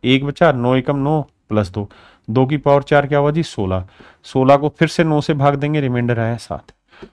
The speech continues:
और वो यही कह रहा है कि जो शेषफल आ रहा है उसका नाम ए। पूरा कॉन्सेप्ट से समझना है तो भैया आप अपने बैच में आइए मेरे में, वहां मैं इसे बहुत लंबे से समझाऊंगा धीरे धीरे करके।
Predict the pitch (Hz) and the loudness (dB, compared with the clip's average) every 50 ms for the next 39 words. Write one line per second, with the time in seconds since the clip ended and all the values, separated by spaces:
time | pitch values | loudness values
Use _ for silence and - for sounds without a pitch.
0 | _ _ 165 170 185 190 180 139 135 127 - 190 226 226 - 147 120 110 127 151 | _ _ 0 2 2 2 2 2 2 4 6 6 6 6 6 2 0 2 2 2
1 | 160 - 180 196 185 - - - 165 170 - - - 214 180 147 139 139 156 156 | 2 2 0 -2 -4 -2 4 6 6 6 6 4 4 6 6 8 6 6 4 2
2 | 143 - - 147 123 117 127 160 165 - _ - 117 107 - - _ _ _ _ | 2 2 0 2 2 4 2 0 -2 -4 _ 0 0 0 -2 -6 _ _ _ _
3 | _ _ _ _ _ _ _ _ _ _ _ _ _ _ _ _ _ _ _ _ | _ _ _ _ _ _ _ _ _ _ _ _ _ _ _ _ _ _ _ _
4 | _ _ _ _ _ _ _ _ _ - _ _ _ _ _ _ _ _ _ _ | _ _ _ _ _ _ _ _ _ -20 _ _ _ _ _ _ _ _ _ _
5 | 190 226 254 247 233 208 202 202 185 202 208 196 - 208 202 214 196 185 185 180 | 2 6 6 6 6 4 0 0 0 -2 -4 -2 -4 -6 -2 -2 0 0 0 -2
6 | 185 190 202 208 185 - _ _ _ _ _ _ _ _ - 143 113 110 120 143 | -2 -2 -2 -2 -4 -8 _ _ _ _ _ _ _ _ -4 -2 0 0 2 4
7 | 156 143 123 107 107 107 - - 180 196 202 - _ _ _ 107 98 120 131 139 | 4 4 2 2 0 -4 -4 -2 -4 -4 -4 -8 _ _ _ -2 4 6 6 6
8 | 135 156 147 143 131 127 135 147 160 160 160 165 175 190 208 214 165 143 139 139 | 6 2 2 2 2 2 2 2 2 0 0 0 0 -2 -2 0 2 4 4 4
9 | 151 180 180 165 - 214 202 160 117 - 135 135 - 131 117 117 117 127 143 147 | 4 2 0 2 2 0 0 0 0 0 0 2 2 2 0 2 2 0 0 -2
10 | - - 175 - - - 113 104 92 87 90 92 98 82 92 90 87 85 - 90 | -2 -4 -4 -4 -4 -4 -6 -4 -4 -4 -4 -4 -4 -4 -6 -6 -6 -8 -10 -12
11 | 85 - - - _ - | -14 -16 -20 -20 _ -20